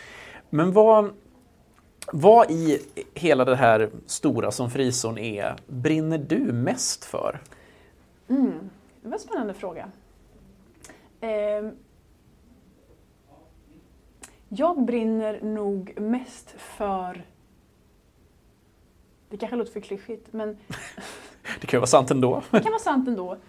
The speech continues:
Speaker 2: Nej, men jag brinner verkligen för att våra ungdomar som kommer dit, det är nog mest dem jag brinner för. Jag brinner mest för deras tro.
Speaker 1: Mm.
Speaker 2: Ehm, och jag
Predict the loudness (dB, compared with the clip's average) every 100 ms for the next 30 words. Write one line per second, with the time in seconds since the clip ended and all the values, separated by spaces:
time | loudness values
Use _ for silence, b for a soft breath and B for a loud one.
0 | b -4 0 2 4 4 2 2 4 4
1 | 4 -4 -4 -2 -2 0 2 2 0 0
2 | 0 0 0 0 0 -2 -2 -2 -6 -8
3 | -6 -2 -2 -2 -6 -8 -16 -16 -2 0
4 | 2 2 0 -6 -4 -4 -4 -6 -4 -6
5 | -6 B B -2 0 2 0 -4 -8 -6
6 | -8 -12 -20 -10 -8 -8 -12 -20 _ -14
7 | -12 -8 -6 -6 -6 -8 -8 -10 b b
8 | b b b b b b 0 0 0 -16
9 | 0 4 4